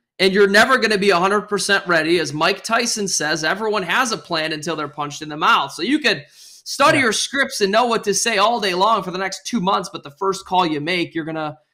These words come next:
Speaker 1: feel that fear, and it's gonna fuel you to avoid it, like you talked about.
Speaker 2: Yeah. Ben, you have any thoughts on that before we move on to mindset?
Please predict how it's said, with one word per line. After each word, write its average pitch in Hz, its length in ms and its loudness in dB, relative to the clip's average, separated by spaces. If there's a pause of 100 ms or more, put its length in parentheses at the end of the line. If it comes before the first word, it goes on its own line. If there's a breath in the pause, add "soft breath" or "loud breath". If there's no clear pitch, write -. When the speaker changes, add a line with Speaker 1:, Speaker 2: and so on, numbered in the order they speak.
Speaker 1:
feel 196 460 0
that 175 440 0
fear, 180 640 -2
and 151 120 -4
it's 147 140 -6
gonna 156 160 -6
fuel 190 440 0
you 151 280 -2
to 143 280 -10 (440)
avoid 147 300 -6
it, 71 120 -14 (180)
like 131 140 -14
you 123 60 -20
talked 127 260 -12
about. - 240 -20 (1500)
Speaker 2:
Yeah. 101 240 0
Ben, 127 280 -2
you 131 60 2
have 135 80 0
any 135 100 0
thoughts 135 300 0
on 139 100 -4
that 135 160 -2
before 123 220 -4
we 120 80 0
move 123 180 0
on 123 140 0
to 117 60 -2
mindset? 123 560 -2